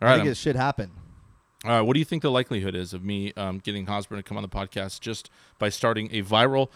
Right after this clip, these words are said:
Speaker 2: a viral tweet campaign, hashtag Hosmer to Zero Chance?
Speaker 1: I say there's zero chance.
Speaker 2: <laughs> Uh, I actually didn't mean to set you up for that, but I obviously did set you up for that.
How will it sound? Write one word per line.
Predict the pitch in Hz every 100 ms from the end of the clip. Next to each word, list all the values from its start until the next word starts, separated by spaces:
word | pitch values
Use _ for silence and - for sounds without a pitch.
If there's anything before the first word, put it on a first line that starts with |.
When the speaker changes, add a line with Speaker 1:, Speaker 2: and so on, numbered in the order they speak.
| - -
Speaker 2:
a | 104
viral | 117 135 131
tweet | - 139 131
campaign, | - 104 98 101 95 95 - _ _ _ -
hashtag | 117 - 117 104
Hosmer | 107 107 95
to | 101
Zero | 92 98
Chance? | 87 95 90 - - _ _ _ 113
Speaker 1:
I |
say | - 123
there's | 110 104 - -
zero | 101 107 101 101
chance. | - 98 90 -
Speaker 2:
<laughs> | 226 170 - - 165 135 -
Uh, | 123 117 107 104
I | 113 131
actually | 147 135
didn't | 120 131 123 -
mean | 123 120 113
to |
set | - 117
you | 113 120
up | -
for | 117
that, | - 160
but | 123
I | 123 117
obviously | 113 117 113 110 110
did | 117 107 - -
set | 107
you | 113
up | 110
for | 117
that. | 107 98 -